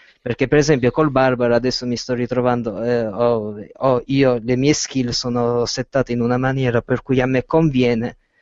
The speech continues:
trovarmi in mezzo a più nemici possibile, perché con, eh, un attacco particolare riesco a recuperare vita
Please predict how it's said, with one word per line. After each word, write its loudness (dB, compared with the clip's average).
trovarmi 2
in 0
mezzo 0
a 2
più -10
nemici -4
possibile, -8
perché -6
con, 0
eh, 4
un -2
attacco 0
particolare 0
riesco -2
a 2
recuperare 0
vita -2